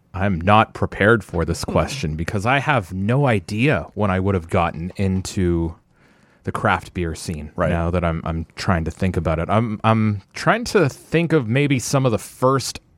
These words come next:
Speaker 1: Ottawa breweries that, uh,
Speaker 2: Like, Bose was the first really big one here across town, right?
Speaker 1: Yeah.
Speaker 2: The, the kind of, the lug tread was everywhere for a while when they first got up and going. For me, I grew up down near Toronto, and Steam Whistle was,
Speaker 1: Right.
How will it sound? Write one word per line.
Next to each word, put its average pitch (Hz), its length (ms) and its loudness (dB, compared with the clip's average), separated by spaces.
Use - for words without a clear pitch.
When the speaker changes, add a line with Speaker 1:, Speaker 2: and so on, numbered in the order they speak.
Speaker 1:
Ottawa 123 360 2
breweries 135 640 0
that, 101 360 0
uh, 104 100 4
Speaker 2:
Like, 98 180 2
Bose 175 300 2
was 110 160 -2
the 98 60 -4
first 104 260 0
really 107 300 2
big 98 200 0
one 90 180 -2
here 90 240 -2
across 82 360 -2
town, 69 380 -8
right? 87 180 0
Speaker 1:
Yeah. 92 260 2
Speaker 2:
The, 95 120 -2
the 78 40 -8
kind 98 200 2
of, 87 220 -2
the 101 100 0
lug 98 180 4
tread 87 280 0
was 85 140 0
everywhere 80 380 2
for 85 160 -6
a 80 60 2
while 76 340 2
when 78 120 -2
they 80 140 2
first 76 300 -6
got 73 160 -2
up 71 140 -6
and 71 100 -6
going. 71 280 -6
For - 120 -2
me, 123 300 2
I 104 80 0
grew 110 200 0
up 110 120 -2
down 92 220 2
near 87 140 -2
Toronto, 95 520 2
and 80 580 -2
Steam 110 280 2
Whistle 73 540 -4
was, 76 580 -2
Speaker 1:
Right. 87 240 -12